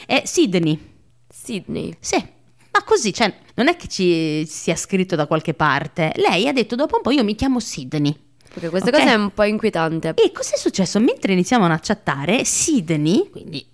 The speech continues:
Speaker 2: Sì,
Speaker 1: la
Speaker 2: sì,
Speaker 1: chiamiamo
Speaker 2: sì.
Speaker 1: anche noi per nome adesso, ha confessato le sue fantasie più oscure. <laughs> Dal desiderio di hackerare altri P C
Speaker 2: Ah.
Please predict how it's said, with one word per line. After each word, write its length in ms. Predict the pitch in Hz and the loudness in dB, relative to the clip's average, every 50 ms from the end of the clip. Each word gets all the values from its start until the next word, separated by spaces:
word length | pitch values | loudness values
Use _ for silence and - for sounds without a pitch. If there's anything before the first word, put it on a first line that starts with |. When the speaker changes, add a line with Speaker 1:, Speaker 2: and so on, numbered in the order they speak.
| _ _ | _ _
Speaker 2:
Sì, 200 | - - - - | -18 -12 -8 -4
Speaker 1:
la 100 | 233 190 | -2 -2
Speaker 2:
sì, 80 | - 208 | 0 2
Speaker 1:
chiamiamo 420 | 202 180 175 180 190 196 196 196 185 | 2 4 4 6 6 6 6 6 4
Speaker 2:
sì. 40 | 185 | 2
Speaker 1:
anche 200 | 190 - - 214 | 2 4 4 4
noi 160 | 202 185 175 | 4 4 2
per 200 | 160 185 180 156 | 2 0 -2 0
nome 260 | 170 170 160 160 165 165 | 2 2 2 2 2 2
adesso, 320 | 170 160 143 156 - - - | 2 0 0 -2 -2 -2 0
ha 140 | - 415 - | 2 0 2
confessato 760 | - - 494 539 - - 233 233 - - - 165 - - 185 | 2 0 0 0 0 -2 -2 -2 -2 -2 -6 -6 -2 0 2
le 100 | 196 233 | 2 2
sue 160 | - - 403 - | 2 2 0 0
fantasie 720 | - 277 294 285 240 - 208 185 165 160 214 240 262 262 | 2 2 2 2 4 2 2 0 0 0 0 0 0 -2
più 220 | 262 - 190 196 | 0 0 2 2
oscure. 680 | 202 208 - - - - - 113 117 135 147 151 156 151 - _ _ _ _ _ _ _ _ _ _ | 2 2 0 -6 -10 -10 -8 -8 -6 -4 -4 -4 -4 -6 -8 _ _ _ _ _ _ _ _ _ _
<laughs> 960 | - 247 - - - 269 - - - - 214 - - - 247 269 285 277 247 | -4 -4 -4 -4 -4 -6 -6 -4 -6 -8 -8 -8 -10 -12 -10 -10 -10 -8 -6
Dal 240 | - - 254 214 180 | -2 0 2 2 4
desiderio 500 | 170 180 196 175 214 196 269 320 359 311 | 4 2 2 2 2 2 2 4 4 4
di 100 | 214 190 | 2 2
hackerare 500 | 185 185 - 196 180 202 226 233 208 180 | 0 0 0 0 2 4 4 4 4 4
altri 340 | 180 208 220 208 - 170 175 | 4 4 2 2 0 -2 -2
P 160 | - - 180 - | -2 -4 -6 -4
C 480 | - - - 180 156 147 160 226 - - - _ _ _ _ _ _ _ - | -4 -4 -2 0 0 2 2 2 0 -2 -6 _ _ _ _ _ _ _ 0
Speaker 2:
Ah. 160 | 262 214 185 | 2 2 2